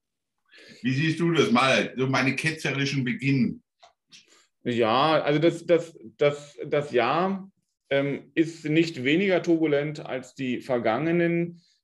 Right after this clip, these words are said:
Speaker 1: Ja.
Speaker 2: Ich finde aber auch, es ist, ähm, was die Politik, äh, betrifft, ähm, sowohl die nationale als auch die internationale, ähm, gibt's da viele brisante Themen.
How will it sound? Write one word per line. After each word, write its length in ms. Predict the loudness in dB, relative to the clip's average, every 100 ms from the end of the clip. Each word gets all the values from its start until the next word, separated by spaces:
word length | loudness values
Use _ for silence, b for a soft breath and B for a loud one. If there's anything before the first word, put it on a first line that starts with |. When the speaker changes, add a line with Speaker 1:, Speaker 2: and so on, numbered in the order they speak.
| -8
Speaker 1:
Ja. 100 | -6
Speaker 2:
Ich 220 | -6 -8 -10
finde 400 | -4 -2 -2 -2
aber 220 | -2 0
auch, 160 | -2 -2
es 180 | -6 -6
ist, 300 | -10 -10 -6
ähm, 400 | -4 -4 -8 _ _ _ _ _ _
was 160 | -6 -6
die 80 | -8
Politik, 580 | -4 -4 -2 -6 -6
äh, 180 | -6 -6
betrifft, 640 | -6 -8 -2 -2 -4 -6
ähm, 580 | -4 -4 -2 -2 -4 -6
sowohl 580 | -2 0 4 6 6 2
die 140 | -4 -4
nationale 720 | -4 -6 -4 -4 -2 -2 -4
als 200 | -6 -6
auch 100 | -8
die 120 | -6
internationale, 1040 | -4 -2 -2 -4 -4 -4 0 0 0 -2 B B B _ -2
ähm, 380 | 0 0 -2 -2
gibt's 240 | -6 -4
da 100 | -4
viele 260 | -2 -2 -2
brisante 480 | -2 -4 -4 -6
Themen. 440 | -6 -6 -6 -12